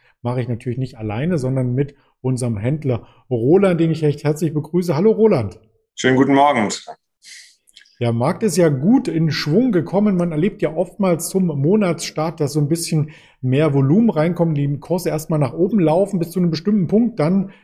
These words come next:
Speaker 1: äh, laufen so die Orders in etwa aus. So erklären sich das sehr, sehr viele, ähm, Trader, weil eben auch die Sparpläne, ähm, dann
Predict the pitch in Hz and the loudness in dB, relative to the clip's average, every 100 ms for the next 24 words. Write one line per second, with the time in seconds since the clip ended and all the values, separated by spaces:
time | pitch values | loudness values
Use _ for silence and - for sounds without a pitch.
0 | _ 147 139 127 180 202 160 156 147 143 | _ 0 2 2 2 2 0 0 0 0
1 | 180 175 160 - _ 143 143 - 131 139 | 2 2 -2 -10 _ -4 -4 -2 -4 -2
2 | 175 208 160 143 - 143 160 156 151 131 | -2 0 0 -4 -2 -2 0 -2 -2 0
3 | 147 147 139 151 143 131 - - - 127 | 0 0 -2 0 2 0 -4 -20 -4 -2
4 | 120 - 131 143 135 120 123 131 127 123 | -2 -4 0 0 0 -2 -2 -4 -6 -8
5 | 113 117 107 - 123 151 - 165 165 160 | -10 -8 -8 -6 -4 -4 -2 2 2 2
6 | 151 151 - _ 135 127 127 120 131 135 | 0 -4 -16 _ -2 -2 -2 -2 -2 -2